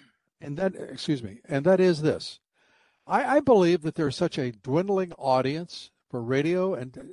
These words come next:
uh, for television, excuse me, for television audiences. That audience is just evaporating. They're moving to streaming. We know that. They're moving to live events.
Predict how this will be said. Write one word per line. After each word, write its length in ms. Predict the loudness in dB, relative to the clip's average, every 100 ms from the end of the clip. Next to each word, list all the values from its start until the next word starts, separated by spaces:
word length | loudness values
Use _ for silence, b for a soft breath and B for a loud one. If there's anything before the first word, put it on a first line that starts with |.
| -12
uh, 200 | -10 -10
for 200 | -12 -16 -16
television, 480 | -4 -2 -2 -6 -12
excuse 380 | -14 -6 -6 -6
me, 140 | -16 _ b b b b -2
for 120 | -2
television 760 | 2 6 6 6 2 -4 -14 -20 _ _ -6
audiences. 760 | -2 -2 -2 -8 -12 -14 -18 _ _ 0
That 160 | 6
audience 420 | 6 6 2 -2
is 140 | -6 -4
just 260 | -4 -6
evaporating. 720 | -8 -2 -2 -2 -6 -10 -12 -20 b b b b b -20
They're 240 | -2 0
moving 340 | 6 6 4 0
to 80 |
streaming. 560 | -4 -2 -2 -2 -4 -10 -18 _ _ -10
We 100 | -6
know 240 | -2 -2
that. 320 | 0 0 0
They're 120 | -6 -12
moving 280 | -10 -8
to 80 | -4
live 320 | -4 0 0
events. 480 | -2 -2 -2 -4 -12